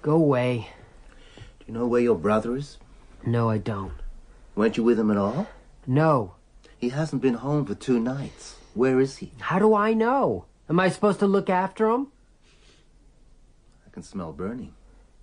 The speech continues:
Speaker 1: I burned the money. Fifteen thousand dollars, I burned it.
Speaker 2: And you smell a drink.
Speaker 1: Still?
Speaker 2: Still, it's sweating out of you.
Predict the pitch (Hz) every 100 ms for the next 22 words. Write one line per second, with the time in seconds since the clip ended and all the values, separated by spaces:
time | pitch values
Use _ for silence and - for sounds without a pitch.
0 | - - _ _ _ _ 113 107 123 117
1 | 107 107 110 101 90 - _ - - -
2 | - - _ - _ - - _ - -
3 | - - - 160 147 147 139 147 139 135
4 | 117 104 123 120 107 95 92 - 160 -
5 | 117 107 - _ _ _ - _ - -
6 | 110 117 - - 71 73 71 71 76 73
7 | - - _ - - - _ - - 151
8 | 160 - _ _ _ _ _ _ - -
9 | 113 110 - 76 - - 104 87 82 85
10 | 92 - -